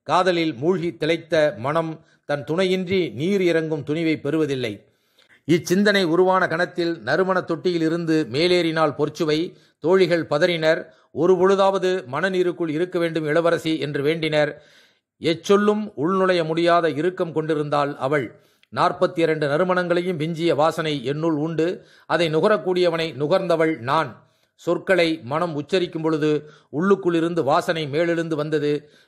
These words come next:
மேலேறும் வாசனை நினைவு காட்சிகளை கொட்டி கவிழ்த்தது. ஆடை அலங்காரத்துக்கும் மலர் அலங்காரத்துக்கும் எல்லோரும் தயாராக இருந்தனர்.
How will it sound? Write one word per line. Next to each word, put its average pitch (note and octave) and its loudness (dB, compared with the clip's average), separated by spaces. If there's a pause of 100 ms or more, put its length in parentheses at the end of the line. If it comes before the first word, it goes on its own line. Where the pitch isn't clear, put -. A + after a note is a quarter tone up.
(120)
மேலேறும் F3+ 2
வாசனை D3+ -2
நினைவு E3 -4
காட்சிகளை D3 -2
கொட்டி D#3 -2
கவிழ்த்தது. C#3+ -2 (380)
ஆடை F3 2
அலங்காரத்துக்கும் D#3+ -2
மலர் D3+ 0
அலங்காரத்துக்கும் D#3 -2
எல்லோரும் D#3+ 0
தயாராக D3+ 2
இருந்தனர். D3 -4